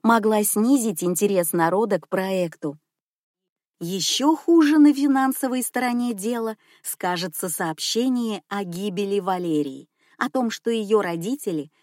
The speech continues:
не помчались в полицию, когда их дочь пропала. И что делать Готовым? Отрицать смерть школьницы, уверять, что Лера на отдыхе, скоро вернётся, затем придумать,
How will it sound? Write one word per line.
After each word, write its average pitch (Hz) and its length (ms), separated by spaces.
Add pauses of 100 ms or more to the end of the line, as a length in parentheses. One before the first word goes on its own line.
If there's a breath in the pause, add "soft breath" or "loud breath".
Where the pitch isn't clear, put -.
(120)
не 240 160
помчались 269 760
в - 140
полицию, 175 680
когда 165 340
их 156 220
дочь 165 380
пропала. 165 580 (760)
И 254 100
что - 280
делать 208 500
Готовым? 185 640 (460)
Отрицать 202 640
смерть 170 420
школьницы, 143 800 (280)
уверять, 269 420
что - 200
Лера 277 360
на 247 200
отдыхе, 226 560
скоро 175 380
вернётся, 247 720 (360)
затем 240 560
придумать, 208 640